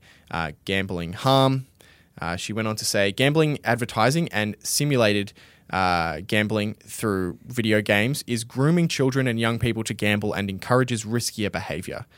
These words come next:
The torrent of advertising is inescapable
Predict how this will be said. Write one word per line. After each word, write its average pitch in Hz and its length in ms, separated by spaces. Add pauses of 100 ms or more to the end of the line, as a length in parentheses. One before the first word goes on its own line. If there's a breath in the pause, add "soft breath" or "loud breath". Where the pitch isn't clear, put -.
(460 soft breath)
The - 80
torrent 147 300
of 113 100
advertising 117 600
is 101 220
inescapable 156 880